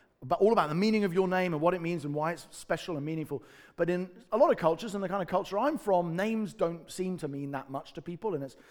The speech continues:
a comment we often make here, because in the Bible, the meaning of names is extremely high.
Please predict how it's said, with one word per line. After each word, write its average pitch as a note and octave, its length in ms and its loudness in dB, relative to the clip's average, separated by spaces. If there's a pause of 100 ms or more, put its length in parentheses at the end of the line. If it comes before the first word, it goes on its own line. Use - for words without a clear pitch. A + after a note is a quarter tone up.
(140)
a A#2+ 80 -10
comment E3 300 -4
we D#3 100 2
often E3 240 2
make G3+ 280 0
here, C#3+ 180 0
because D#3 320 -6 (260)
in F3 160 0
the E3+ 80 2
Bible, F3+ 800 2 (340)
the E3 100 0
meaning G#3+ 380 2
of E3+ 80 -2
names F3+ 300 -2
is E3 100 -4
extremely G#3 800 -4
high. C3+ 340 -6